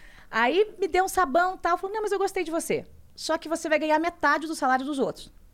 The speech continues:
Eu falei, "Beleza." Pô, já era muito mais que eu ganhava na T V, né? Porra, eu já sei lá, acho que era cinco, seis vezes mais. Falei, "Beleza." Comecei a trabalhar lá, um dia deu piriri no, no, no cara lá que fazia a, a editoria de política, eu fui cobrir.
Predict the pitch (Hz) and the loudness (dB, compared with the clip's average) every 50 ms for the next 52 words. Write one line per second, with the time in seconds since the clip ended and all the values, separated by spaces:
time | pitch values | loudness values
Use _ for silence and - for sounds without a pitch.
0 | - - - - - - - - - - - - - 453 494 - 494 523 494 381 | -20 -20 -20 -20 -20 -20 -20 -20 -14 -8 -4 0 2 2 4 4 4 4 4 2
1 | 311 262 269 - _ - - - - - 302 233 233 226 233 254 381 - - 554 | 2 0 -6 -16 _ -20 -8 0 2 4 4 6 6 4 4 4 2 0 -2 2
2 | 494 403 415 - - 466 - 480 466 453 453 440 466 480 480 539 554 440 403 359 | 4 2 4 4 2 2 4 4 4 4 4 4 4 4 4 4 4 6 6 6
3 | 339 311 247 208 220 233 247 254 254 277 302 262 226 208 185 175 202 240 277 320 | 6 6 6 4 2 0 -2 0 2 2 4 4 4 2 2 2 0 -2 -4 -4
4 | - - 466 466 262 247 262 240 - - 226 226 - - 285 311 - - 254 247 | -2 -4 -2 2 2 4 2 2 0 -2 -4 -4 -4 -6 -6 -6 -2 -2 -2 0
5 | 220 226 233 214 208 190 180 180 - - - - - - - - - 392 277 381 | 2 2 2 2 2 0 0 -2 -6 -14 -18 -18 -20 -20 -18 -12 -10 -2 2 2
6 | 466 440 294 247 220 196 185 - - - - - - - - - - - - 349 | 4 6 4 4 2 0 -4 -12 -14 -20 -20 -20 -20 -20 -20 -20 -20 -10 -6 -2
7 | 320 330 330 359 339 - 359 311 294 302 302 294 294 294 285 294 294 311 349 392 | -2 0 0 0 0 0 0 2 2 4 4 4 4 4 4 4 4 2 2 0
8 | - - 320 320 269 277 311 320 277 320 320 320 - 302 311 320 311 247 269 277 | -4 -6 -6 -4 -2 0 -2 -2 0 -2 -6 -2 -2 0 0 0 0 0 0 0
9 | 285 294 285 262 254 240 226 214 202 202 202 202 196 190 190 180 170 175 185 196 | 2 2 2 2 2 2 0 0 -2 -2 -2 -2 -2 -2 -2 -4 -6 -8 -8 -10
10 | 196 - - 214 208 202 190 185 190 190 190 - 226 190 180 170 175 - - - | -6 -2 0 2 2 2 4 4 2 0 0 -4 -4 -4 -4 -4 -6 -8 -8 0
11 | - 202 185 175 202 208 202 202 190 196 185 - - 185 185 180 185 - 202 196 | 0 0 0 0 -2 0 2 2 2 2 0 0 0 0 0 -2 -4 -4 -2 -2
12 | 202 190 196 - 240 247 311 311 - - 403 - _ - 262 262 - 330 - - | -2 -4 -4 -6 -4 -4 -4 -6 -4 -6 -8 -8 _ -4 -4 0 0 -2 0 0
13 | 339 254 202 151 - | 0 0 0 -2 -4